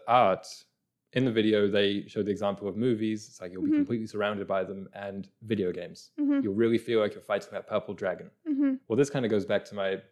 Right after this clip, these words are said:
Speaker 1: thing about, like, nerds. I really don't mean to m-, use that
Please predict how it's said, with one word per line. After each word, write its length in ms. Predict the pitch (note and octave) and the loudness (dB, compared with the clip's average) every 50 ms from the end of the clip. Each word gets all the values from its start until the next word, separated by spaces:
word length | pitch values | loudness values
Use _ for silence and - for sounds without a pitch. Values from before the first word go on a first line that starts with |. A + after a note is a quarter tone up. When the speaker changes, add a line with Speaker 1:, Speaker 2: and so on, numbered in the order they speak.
| _ _ _ _ | _ _ _ _
Speaker 1:
thing 100 | A#2 G#2+ | -6 -2
about, 200 | G2 G2+ F#2+ F2 | 0 0 2 2
like, 220 | G2 G2 F#2 - - _ _ - | 0 -2 -4 -6 -14 _ _ -10
nerds. 520 | G#2 G2+ G2+ G2+ G2 G2 G2 - - - _ - | -2 0 2 4 4 2 0 -4 -12 -16 _ -12
I 60 | C3+ C3+ C#3+ D#3+ C#3 | -10 -10 -10 -10 -4
really 200 | C#3 D#3 D3+ D3+ | 0 0 2 4
don't 160 | C3+ B2 A2 | 2 2 2
mean 100 | A2 G#2 | 0 -4
to 80 | F#2+ G2 | -4 -6
m-, 180 | G#2 G#2 F#2+ - - | -8 -10 -10 -12 -12
use 200 | G#2 G#2+ A2 G2+ | -8 -6 -4 -2
that 220 | G#2+ G#2 - - | 0 0 -2 -2